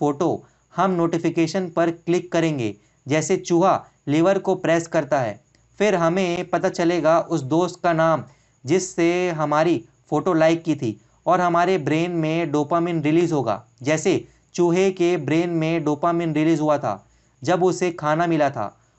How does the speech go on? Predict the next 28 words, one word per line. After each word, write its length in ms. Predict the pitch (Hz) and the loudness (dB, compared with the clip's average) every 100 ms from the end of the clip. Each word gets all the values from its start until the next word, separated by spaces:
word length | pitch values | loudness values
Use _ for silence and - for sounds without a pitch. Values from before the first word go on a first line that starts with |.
| _ | _
और 240 | 156 196 | 4 4
फिर 260 | 196 196 196 | 4 0 0
थोड़े 200 | 170 170 | 0 0
टाइम 340 | 185 170 170 180 | 2 0 0 0
के 120 | 185 | -2
बाद 440 | 156 151 160 175 - _ _ | 2 4 4 2 -4 _ _
हम 260 | 165 185 175 | -2 0 0
भी 360 | 156 160 170 - _ - | 2 2 0 -4 _ -4
ट्रेंड 280 | 160 180 | -2 0
हो 100 | 170 | 0
जाएंगे 500 | 165 165 165 156 160 | 0 0 0 0 0
कि 160 | 165 175 | 0 0
जब 280 | 160 175 156 | 0 0 0
जब 240 | 156 165 | 0 0
नोटिफिकेशन 800 | 151 147 143 147 180 170 180 175 | 0 -2 -2 -4 -4 -4 -4 -2
आएगा 460 | 139 151 175 208 214 _ _ _ | 2 2 2 0 -2 _ _ _
तो 80 | 165 | -4
बिना 280 | 135 170 196 | 0 0 2
नोटिफिकेशन 800 | 175 170 165 165 170 165 190 170 | 0 -2 -2 -2 -2 -2 -4 -4
खोले 360 | - 151 165 | -2 0 2
ही 320 | 185 165 170 | 2 2 2
हमारे 440 | 170 151 147 160 175 | 2 0 0 2 0
ब्रेन 260 | 135 165 | 0 0
में 220 | 170 131 107 _ _ 123 | 0 -4 -8 _ _ -2
डोपामिन 600 | 147 160 196 165 170 156 | 0 2 2 2 0 0
रिलीज़ 240 | 156 170 | 2 2
हो 80 | 165 | 2
जाएगा 400 | 143 123 104 | 0 0 -2